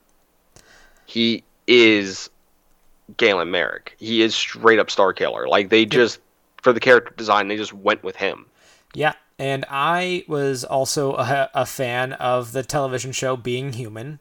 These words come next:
Speaker 2: of which he is a main
Speaker 1: He,
Speaker 2: character.
Speaker 1: he was, yes, there, there, there's a, and he was also Doomsday, too,
Speaker 2: Yep.
Speaker 1: on Smallville,
Speaker 2: No,
Speaker 1: so.
Speaker 2: he, wow, I had not even considered him. That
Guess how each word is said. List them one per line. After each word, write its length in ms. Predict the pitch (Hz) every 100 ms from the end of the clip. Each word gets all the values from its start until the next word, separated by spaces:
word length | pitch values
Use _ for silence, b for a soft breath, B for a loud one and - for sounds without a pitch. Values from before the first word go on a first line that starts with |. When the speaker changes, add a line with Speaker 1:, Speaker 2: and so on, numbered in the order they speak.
| _
Speaker 2:
of 200 | 123 104
which 200 | 117 -
he 120 | 131
is 120 | 110
a 60 | 120
main 240 | 113 110
Speaker 1:
He, 0 |
Speaker 2:
character. 140 | 117 113
Speaker 1:
he 80 | 104
was, 280 | 110 147 - -
yes, 340 | 120 107 -
there, 200 | 113 113
there, 240 | 113 113 113
there's 240 | 110 107
a, 220 | 104 95 - - - _ _ _
and 160 | 127 139
he 60 |
was 80 | 143
also 260 | 143 156 165
Doomsday, 640 | 156 160 147 98 85 76
too, 180 | - 131
Speaker 2:
Yep. 220 | 120 104
Speaker 1:
on 200 | 80 98
Smallville, 580 | 98 131 143 - 69 127 -
Speaker 2:
No, 240 | 135 151
Speaker 1:
so. 20 |
Speaker 2:
he, 480 | 120 - 139 156 -
wow, 320 | 113 139 117 113
I 160 | 120
had 200 | 143 139 117
not 260 | 110 120
even 160 | 123 127
considered 420 | 135 - 143 151
him. 260 | 170 190 147
That 280 | 123 135